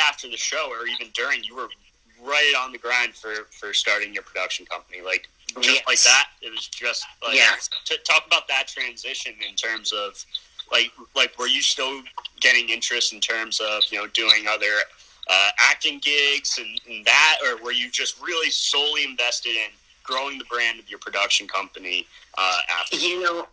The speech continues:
Speaker 2: it, it, it's, it's kind of funny that you mentioned that because it was one of those things where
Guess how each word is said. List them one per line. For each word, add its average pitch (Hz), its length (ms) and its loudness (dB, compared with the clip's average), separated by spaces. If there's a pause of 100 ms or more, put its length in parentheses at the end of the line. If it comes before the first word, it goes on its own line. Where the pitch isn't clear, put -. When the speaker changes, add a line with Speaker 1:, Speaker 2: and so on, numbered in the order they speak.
(420)
Speaker 2:
it, - 180 4
it, 190 180 4
it's, - 280 4
it's 165 120 2
kind 214 220 6
of 226 60 2
funny 208 240 2
that 170 200 4
you 170 60 4
mentioned 180 340 4
that 117 200 2
because 156 420 2
it 156 180 -2
was 170 280 2
one 156 160 0
of 147 60 0
those 143 160 0
things 147 320 -2
where 131 240 6